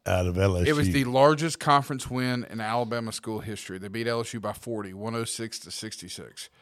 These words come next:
Speaker 2: Following the game, you know, you and I have been down there. Coach, all three of us have been down there after the game,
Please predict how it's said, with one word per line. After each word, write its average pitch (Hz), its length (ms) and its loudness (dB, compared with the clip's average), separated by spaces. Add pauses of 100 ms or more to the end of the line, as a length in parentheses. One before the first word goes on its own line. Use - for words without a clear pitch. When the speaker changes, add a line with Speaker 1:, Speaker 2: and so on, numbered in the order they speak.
(720)
Speaker 2:
Following 170 440 6
the 160 80 2
game, 117 500 -4 (840)
you 147 80 0
know, 117 260 -2 (220)
you 160 200 4
and 160 80 6
I 143 100 8
have 139 120 4
been 135 120 2
down 135 160 4
there. 139 120 0
Coach, 139 360 0
all 147 160 8
three 143 260 2
of 110 80 -2
us 107 120 -8
have 104 120 -10
been 120 120 -4
down 120 200 -2
there 123 140 -2
after 120 220 -2
the 131 100 -4
game, 117 400 -2